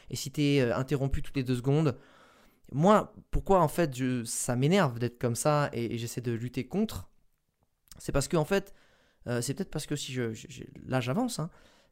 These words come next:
Au début, c'est comme, ça, c'est comme quand t'es jeune, tu te prends une timbale, tu te prends une grosse cuite, bon, bah, le lendemain, tu peux aller courir et faire un footing. Quand t'as vingt ans, c'est pas grave.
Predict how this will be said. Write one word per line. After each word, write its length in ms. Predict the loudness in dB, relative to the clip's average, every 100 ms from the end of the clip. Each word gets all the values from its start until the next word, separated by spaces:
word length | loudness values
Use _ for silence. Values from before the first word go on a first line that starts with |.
| -8
Au 100 | -2
début, 240 | -2 -2
c'est 180 | -4 -4
comme, 240 | 0 -2 0
ça, 120 | -6
c'est 100 | -2
comme 160 | -2
quand 140 | -2 -2
t'es 120 | 2
jeune, 160 | 2 0
tu 120 | -2
te 40 |
prends 200 | -2 0
une 100 | 2
timbale, 400 | 2 6 8 8
tu 80 | 2
te 40 |
prends 100 | 0
une 80 | 0
grosse 200 | 0 -2
cuite, 240 | 0 -2 2
bon, 160 | 4
bah, 120 | 6
le 40 | 4
lendemain, 280 | 2 2 0
tu 120 | 0
peux 100 | 0
aller 120 | 0
courir 260 | 0 0 0
et 60 |
faire 160 | -2 -4
un 80 | -4
footing. 300 | -6 -4 0
Quand 140 | 2
t'as 120 | 2
vingt 180 | 2 0
ans, 60 | -2
c'est 100 | -2
pas 120 | 2
grave. 260 | 4 2